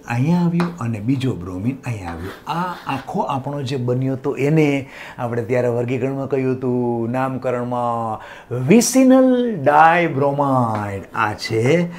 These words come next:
વિસિનલ ડાયબ્રોમાઇડ. આ થઈ ગયું વધારાનું એના પછીની બનાવટ. હવે હેલોજન વિનિમય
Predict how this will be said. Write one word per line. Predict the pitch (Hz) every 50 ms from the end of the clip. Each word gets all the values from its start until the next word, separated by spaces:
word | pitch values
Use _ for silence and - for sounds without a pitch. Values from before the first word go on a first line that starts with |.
| - - - - -
વિસિનલ | 104 117 127 143 165 160 - - - 143 131 120 113 107 104 107 107 110 117 123 127 135 147 156 165 180 190 196 202 214 220 226 226 - - - - - - -
ડાયબ્રોમાઇડ. | - 98 101 110 110 110 113 120 127 139 151 160 175 180 - 185 131 107 101 117 120 117 110 110 110 113 120 139 156 156 147 139 123 113 104 101 95 90 85 85 85 85 - - - - - - -
આ | 131 123 117 104 90 - -
થઈ | - 101 92 92 95 107
ગયું | 143 175 175 175 - - - - -
વધારાનું | 113 110 107 104 95 92 92 95 104 131 156 - - - _ -
એના | 131 120 104
પછીની | - 104 95 - - 120 110
બનાવટ. | 98 92 95 95 95 92 98 98 - - - - - - - - - - - -
હવે | - 131 175 233 247 214 156 120 120 131 - - - - - - - -
હેલોજન | - 117 147 190 233 254 247 165 190 226 247 254 240 208 180 127 - - - - 120 110 117
વિનિમય | 143 196 240 285 302 285 285 285 294 294